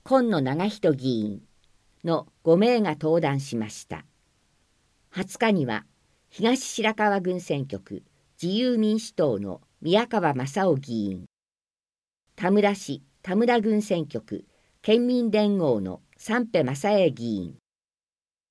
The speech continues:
いわき市選挙区自由民主党の鈴木悟議員、福島市選挙区公明党の伊藤達也議員、田村市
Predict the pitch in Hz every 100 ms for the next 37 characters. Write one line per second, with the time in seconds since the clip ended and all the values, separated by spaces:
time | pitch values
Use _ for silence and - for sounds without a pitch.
0 | _ _ 175 214 247 - 208 214 180 139
1 | 113 - 92 _ _ _ 180 196 247 254
2 | 226 226 220 - 151 107 101 82 _ _
3 | - 190 247 - 190 165 - 202 180 135
4 | 131 120 101 98 - _ _ _ _ _
5 | _ _ _ - - 240 254 233 233 190
6 | 190 156 139 110 - 95 _ _ _ _
7 | 214 240 226 220 208 196 131 101 85 -
8 | _ - 175 247 233 196 139 139 208 185
9 | 143 135 117 87 78 _ _ _ _ _
10 | _ _ _ _ _ - - 220 214 208
11 | - 160